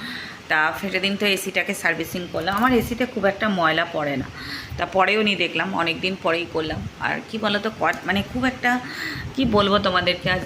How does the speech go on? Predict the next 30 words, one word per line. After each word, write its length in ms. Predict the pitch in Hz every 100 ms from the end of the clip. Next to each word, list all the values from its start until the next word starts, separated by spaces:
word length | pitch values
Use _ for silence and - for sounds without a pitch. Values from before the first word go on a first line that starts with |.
| -
দু 100 | 202
তিন 200 | 208 202
বছর 260 | 202 202 220 208
ধরে 160 | 196 175 175
খুব 120 | 214
একটা 220 | 208 - 214
বাজে 300 | 180 156 175
সময়ের 340 | 196 185 185
ভেতর 220 | 180 165 165
দিয়ে 200 | 170 170
যাচ্ছি। 260 | 170 -
আজকে 240 | 170 165 175
বাবার 300 | 170 151 165
শরীর 280 | 175 170 165
খারাপ, 280 | 170 160 160
আজকে 260 | 160 -
মার 240 | 170 160 175
শরীর 200 | 175 165 160
খারাপ, 160 | 165 - 208 202 - - - -
একা 260 | - 196 240
বললাম 280 | 208 208 220
না 100 | 233
তোমাদের 260 | 214 196 202
সেদিনকে 400 | - 180 185 190
ভিডিওতে, 380 | 175 170 180 180 -
একা 260 | 170 190
সন্তান 440 | 196 208 185 180 180
হওয়ার 320 | 180 170 170
একটা 340 | 170 - 175 165 -
ইয়ে, 320 | 170 160 160